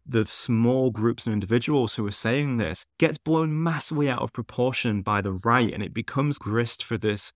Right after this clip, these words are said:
domestic culture war. You've already seen that some right-wing,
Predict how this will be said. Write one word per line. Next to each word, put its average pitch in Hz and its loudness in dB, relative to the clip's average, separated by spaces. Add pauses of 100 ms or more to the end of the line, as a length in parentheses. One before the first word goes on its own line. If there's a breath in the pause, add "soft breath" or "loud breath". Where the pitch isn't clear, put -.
domestic 120 2
culture - -4
war. - -6
You've 123 2
already 175 0
seen 139 -2
that 131 -4
some 123 0
right-wing, 117 0